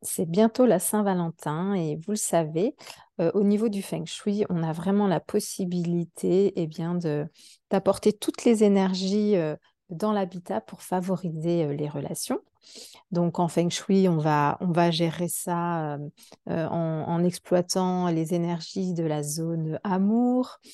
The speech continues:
euh, de la maison, mais aussi la vôtre. Euh, on va gérer ça en soignant la chambre, que ce soit la chambre du couple ou la chambre du célibataire. On a effectivement aussi des étoiles, les étoiles volantes,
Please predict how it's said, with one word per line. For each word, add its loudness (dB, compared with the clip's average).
euh, -2
de 0
la 8
maison, 0
mais -2
aussi -10
la -2
vôtre. 0
Euh, -2
on -2
va 2
gérer -2
ça 0
en -6
soignant 4
la 2
chambre, -2
que -12
ce -10
soit 0
la 2
chambre -2
du -8
couple 2
ou 4
la 2
chambre -4
du -6
célibataire. -4
On 4
a 6
effectivement 0
aussi -4
des 0
étoiles, 4
les 0
étoiles -4
volantes, -4